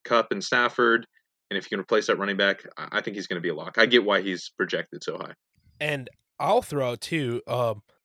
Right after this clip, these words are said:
Speaker 2: so the Greenwood Packers have been locked. If you look the, if you look at the roster strength trends, the Greenwood Packers have been locked in at number one roster strength the whole season. Yet they are the number six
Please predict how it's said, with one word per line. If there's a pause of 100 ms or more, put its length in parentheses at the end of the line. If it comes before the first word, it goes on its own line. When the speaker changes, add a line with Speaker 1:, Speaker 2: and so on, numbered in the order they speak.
(140)
Speaker 2:
so
the
Greenwood
Packers
have
been (420)
locked. (200)
If
you
look
the,
if
you
look
at
the
roster
strength
trends,
the
Greenwood
Packers
have
been
locked
in
at
number
one
roster
strength (200)
the
whole
season. (260)
Yet (360)
they
are
the
number
six